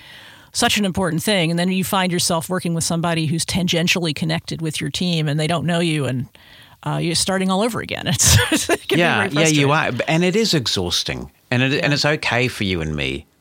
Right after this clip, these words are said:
Speaker 2: But for many others, as you've already alluded to, it can be incredibly draining and demoralizing.
Speaker 1: What, uh, haven't we, we talked about? What kind of advice, I guess, st-, let's start with the employee side, but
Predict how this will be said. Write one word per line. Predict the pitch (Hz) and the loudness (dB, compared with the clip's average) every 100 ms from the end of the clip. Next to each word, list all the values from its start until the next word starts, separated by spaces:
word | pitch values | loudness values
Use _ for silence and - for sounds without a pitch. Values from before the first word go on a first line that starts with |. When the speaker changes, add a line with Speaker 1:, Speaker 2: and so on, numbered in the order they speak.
| _ | _
Speaker 2:
But | 107 101 - _ _ | 0 0 -4 _ _
for | - - 113 110 107 - | -14 -4 -2 0 -2 -2
many | 120 127 107 | 0 2 0
others, | 101 92 | 0 -2
as | 90 87 | -2 -2
you've | 107 95 | -2 -2
already | 95 92 | -2 -2
alluded | 85 90 90 90 | -2 -2 -4 -4
to, | - 76 73 - | -4 -4 -6 -6
it | 98 101 | -8 -6
can | - 90 | -6 -4
be | 95 | -2
incredibly | 92 90 - 104 98 90 90 | -4 -6 -6 -4 -4 -4 -4
draining | 90 82 85 78 | -2 -4 -2 -4
and | 76 | -6
demoralizing. | 76 71 71 73 67 65 - - _ _ _ - | -4 -4 -4 -6 -6 -6 -8 -10 _ _ _ -4
Speaker 1:
What, | 285 - - - | -2 -2 -6 -4
uh, | 208 185 | -2 -2
haven't | 160 247 208 214 | 0 2 2 0
we, | 190 185 170 160 - | 0 0 0 -4 -4
we | 180 | -6
talked | - 175 170 | -2 -2 -2
about? | 160 170 165 | -4 -2 -2
What | 175 226 | -4 -4
kind | - 302 | -2 0
of | 240 | 0
advice, | 185 156 180 175 - - - | 0 0 0 0 0 -2 -4
I | 185 | -2
guess, | 190 180 - - | 0 0 -2 -4
st-, | - - - 208 | -6 -6 -6 -2
let's | 220 | -2
start | - 208 170 | 0 0 0
with | 180 - | -2 -2
the | 170 | -4
employee | - 180 185 175 170 156 | -2 -4 -2 -2 -2 -2
side, | - 160 160 160 | -2 -2 -2 -2
but | 175 | -4